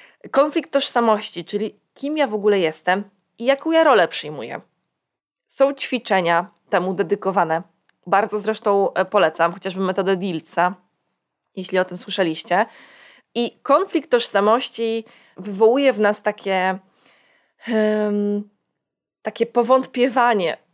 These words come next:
że to, co robię, to, jakiej podejmuję się aktywności, że to się w ogóle nie zgadza ze mną, że ja nie chcę tego <laughs> robić, bo w sumie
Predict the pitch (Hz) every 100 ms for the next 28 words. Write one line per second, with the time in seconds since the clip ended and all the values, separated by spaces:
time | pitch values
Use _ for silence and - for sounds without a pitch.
0 | _ 202 196 208 - _ _ _ _ 247
1 | 254 262 247 - _ - 208 202 190 185
2 | 185 185 247 285 _ _ _ _ - 202
3 | 196 180 190 - 185 180 175 180 _ _
4 | _ - _ _ - 202 202 208 233 240
5 | - - - 196 196 185 - - 202 254
6 | - - - _ - 196 208 - 269 269
7 | 262 262 285 277 269 233 254 254 220 233
8 | 190 156 104 - - _ _ _ _ _
9 | 185 180 214 214 214 208 208 226 226 233
10 | 254 269 - - 196 180 - 165 196 226
11 | 196 208 214 - 214 254 254 - 254